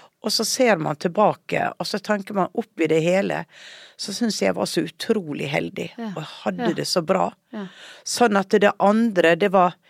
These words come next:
Speaker 1: ja, ja, men det var greit.
Speaker 2: Ja.
Speaker 1: Det var
Speaker 2: Men
Speaker 1: greit.
Speaker 2: du, la oss snakke om det med en gang. Du sier at,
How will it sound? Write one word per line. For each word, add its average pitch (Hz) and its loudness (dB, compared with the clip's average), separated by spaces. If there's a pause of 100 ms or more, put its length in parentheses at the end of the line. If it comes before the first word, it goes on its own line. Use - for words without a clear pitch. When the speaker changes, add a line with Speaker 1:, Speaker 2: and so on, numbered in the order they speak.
(260)
Speaker 1:
ja, 240 2
ja, 175 0 (400)
men 240 -6 (1040)
det - -20
var - -2
greit. - -6
Speaker 2:
Ja. 180 -14 (640)
Speaker 1:
Det - -12
var 220 -6
Speaker 2:
Men 285 4
Speaker 1:
greit. - -2 (140)
Speaker 2:
du, - 0
la 285 6
oss 294 2
snakke 294 4
om 247 4
det 208 4
med 214 0
en 185 2
gang. 180 0
Du 220 -2
sier 202 0
at, 190 -4